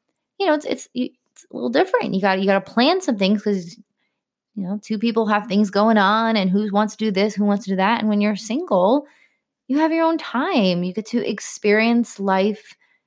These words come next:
the way you wanna see it. You get to travel. I mean, I have, when I was single, I don't know if I had enough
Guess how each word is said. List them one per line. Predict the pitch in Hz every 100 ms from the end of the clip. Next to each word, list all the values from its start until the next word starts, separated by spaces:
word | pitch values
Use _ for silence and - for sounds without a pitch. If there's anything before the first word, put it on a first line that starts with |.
| _ _
the | 254
way | 226 254
you | 240 208 262
wanna | 320 240 156
see | 165 - 151
it. | -
You | - 190
get | 240 -
to | 247
travel. | - - 214 214 330 180 57 113 - _ _ _ _ -
I |
mean, | 226 233 -
I | 220 277
have, | 269 254 233 208 - -
when | 214
I | 226
was | 277 262
single, | 233 202 190 185 -
I | 180
don't | 202 233 233
know | 208 202
if | 202
I | 185
had | 175 170 170 170
enough | - 175 165 165